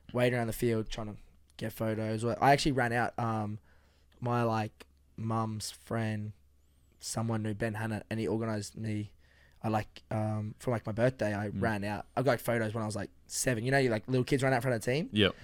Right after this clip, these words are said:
Speaker 1: I did that at the, the Bronx one day. I remember, like, looking in the sheds and seeing, like, Lockyer and that about to
Speaker 2: No
Speaker 1: run out. I'm
Speaker 2: way.
Speaker 1: like, "Oh my lord!" And then, like, you have, like, a camp and Justin Hodges is your coach, and you're having,
Speaker 2: Mm.
Speaker 1: like, beers with him. I'm like, "Fuck, this is crazy."
Speaker 2: Yeah.
Speaker 1: And then I, um, parents split up when I was, like,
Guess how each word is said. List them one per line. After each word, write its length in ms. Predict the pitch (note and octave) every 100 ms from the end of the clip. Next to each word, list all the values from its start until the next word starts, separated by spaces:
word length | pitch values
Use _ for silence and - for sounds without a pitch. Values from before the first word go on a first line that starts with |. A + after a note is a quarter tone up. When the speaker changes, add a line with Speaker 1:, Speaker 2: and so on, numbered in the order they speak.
| -
Speaker 1:
I 80 | C3
did 160 | C#3+ B2+
that 160 | G2
at 80 | A2
the, 200 | A#2 A2+ G#2+
the 60 |
Bronx 280 | G#2+ A#2+ -
one 100 | A#2+
day. 80 | A2
I 40 |
remember, 220 | A2 A2 G#2
like, 140 | G2+
looking 260 | A2+ A2+ A#2
in 60 | G#2+
the 40 |
sheds 300 | - A2 G#2+
and 100 | A2+
seeing, 300 | - G#2+ G#2
like, 180 | G2+ - - - - - -
Lockyer 320 | G#2+ - A2+ G#2+
and 180 | G#2
that 160 | G#2+ G2+
about 160 | A2+ G#2+
to 60 |
Speaker 2:
No 40 | G#2
Speaker 1:
run 120 | G#2+
out. 180 | A2 G2
I'm 60 |
Speaker 2:
way. 120 | G2+ G2
Speaker 1:
like, 80 | -
"Oh 120 | A2 A2+
my 140 | G#2+
lord!" 480 | G#2+ A2 A2 A2 C3+ - - - -
And 120 | B2+
then, 120 | C3 A#2
like, 240 | A2 A2+
you 60 | A2+
have, 140 | A2+
like, 160 | A2 G#2+
a 60 |
camp 300 | - A#2 A#2
and 80 | A2
Justin 280 | A2+ - A2+
Hodges 180 | A2 G#2+
is 40 |
your 80 | G#2+
coach, 340 | - A2 G#2+
and 60 | A#2
you're 20 |
having, 140 | G2+ F2
Speaker 2:
Mm. 40 |
Speaker 1:
like, 120 | - -
beers 260 | A#2 A2
with 80 | A2+
him. 120 | A2+
I'm 120 | A2 A2
like, 180 | G#2+ - - -
"Fuck, 180 | -
this 160 | - A2
is 100 | G#2+
crazy." 440 | - A2 G#2+ A2 F2
Speaker 2:
Yeah. 180 | E2+ - - - - - -
Speaker 1:
And 100 | C3
then 80 | C3+
I, 140 | B2 B2
um, 320 | A#2 A2+ A2 - - - - - - - -
parents 280 | C#3+ C3 B2
split 160 | B2
up 100 | -
when 100 | A#2
I 40 | A#2
was, 100 | A2
like, 180 | A2